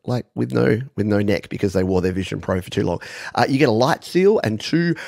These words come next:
light seal cushions. So what are they? Well, they're to make sure that if you are, say, watching a movie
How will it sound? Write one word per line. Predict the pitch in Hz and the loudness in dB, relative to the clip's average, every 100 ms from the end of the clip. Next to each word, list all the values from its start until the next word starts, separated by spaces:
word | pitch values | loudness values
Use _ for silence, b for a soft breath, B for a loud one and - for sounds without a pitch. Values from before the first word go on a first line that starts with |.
| B | B
light | - 101 110 - | 0 2 4 2
seal | - - 131 131 107 | -4 -2 2 4 2
cushions. | - - - 95 - - | -2 -6 -4 -8 -10 -12
So | - - | -6 -4
what | 101 131 | 0 2
are | |
they? | 120 127 165 | 4 2 2
Well, | 110 | -2
they're | 107 117 120 | 0 2 2
to | 110 | 0
make | 101 95 | -4 -4
sure | - 107 | -2 0
that | 98 92 B B | 0 -4 B B
if | - 104 | -6 -2
you | 101 | 2
are, | 110 | 2
say, | 110 98 | 2 -2
watching | 98 - 92 | -2 -6 -8
a | 85 | -4
movie | 98 120 123 127 123 | 0 0 2 2 0